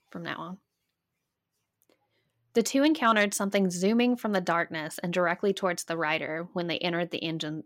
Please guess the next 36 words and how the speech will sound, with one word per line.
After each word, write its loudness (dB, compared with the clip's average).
engineer's -4
office. -8
Quote, 2
"Whatever 6
it 6
was 2
came -2
so 0
fast -2
and -2
was -2
so 0
close, 0
it 0
was -2
a -4
blur. -6
I 2
focused 0
and -2
saw 2
a 0
face -6
staring -6
at -12
me, -14
leering, -2
just -4
inches -2
away 0
from -8
my -4
nose, -8
was 0
the -2
face -2